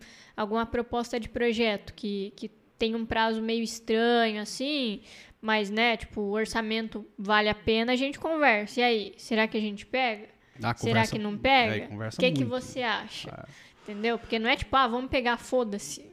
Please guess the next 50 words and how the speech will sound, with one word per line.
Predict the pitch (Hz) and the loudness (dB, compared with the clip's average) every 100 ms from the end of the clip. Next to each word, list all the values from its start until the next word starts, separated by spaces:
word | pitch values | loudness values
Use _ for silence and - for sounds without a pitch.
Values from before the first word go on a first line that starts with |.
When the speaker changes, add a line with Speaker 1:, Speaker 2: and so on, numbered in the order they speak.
| - | -14
Speaker 2:
Não, | - 107 135 | -6 -4 -2
não | 117 | -4
tem | 123 | -2
ideia. | 160 147 | 2 2
Tanto | - 127 - | 2 0 0
que | 185 | -2
teve | 175 165 | 2 2
um | 151 | 2
trampo | 143 | 0
Speaker 1:
Se | 131 | 0
Speaker 2:
que | |
a | - | 0
gente | - | 4
Speaker 1:
fode | 254 | 4
Speaker 2:
entrou | 131 131 | 4 4
aí, | 127 | 4
Speaker 1:
comigo. | 247 127 | 2 4
Speaker 2:
é, | 123 110 | 6 6
<laughs> | 120 135 | 2 2
se | 127 | 0
fode | 113 127 123 | 2 4 4
aí | |
comigo. | 123 120 107 - - | 2 0 -2 -8 -6
Tanto | 131 | 0
que | 135 | 2
a | |
gente | 165 170 | 2 4
pegou | 165 | 4
um | 147 | 6
trampo | 147 131 | 4 4
que | |
a | 139 | 2
gente | 131 | 2
entrou | 127 127 | 4 4
um | 120 | 4
tempo | 123 117 | 2 2
atrás | 110 113 110 117 | 2 2 2 0
aí | 131 | 0
que | 190 214 - - - - _ | 2 0 -2 -16 -20 -20 _
as | - - | -4 -2
con-, | - 127 | 2 4
a | 117 | 4
conversa | - 123 127 | 4 8 6
foi | - 160 | 8 4
bem | 139 185 | 6 6
essa, | 233 147 | 6 4
tipo, | - 143 | 0 2
eu | 131 127 | 4 4
lembro | 135 | 2
que | 147 | 0